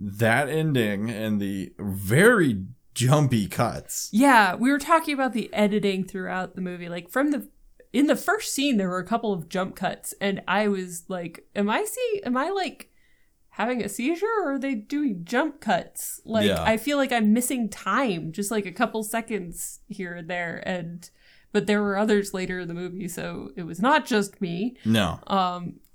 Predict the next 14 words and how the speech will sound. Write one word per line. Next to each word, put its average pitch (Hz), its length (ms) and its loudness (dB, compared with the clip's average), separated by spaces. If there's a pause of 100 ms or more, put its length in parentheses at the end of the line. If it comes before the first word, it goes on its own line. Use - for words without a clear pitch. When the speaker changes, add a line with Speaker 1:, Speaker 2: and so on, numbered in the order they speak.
Speaker 2:
it's 202 160 0
very 339 320 4
jarring. 226 420 4
They 170 120 -6
definitely, 202 460 -4
I 226 40 0
mean, 233 420 -4
in 208 140 4
fairness, 208 360 2
they 190 140 -6
were 196 140 -4
working 196 380 -4
with, 170 200 -10
like, 180 320 -10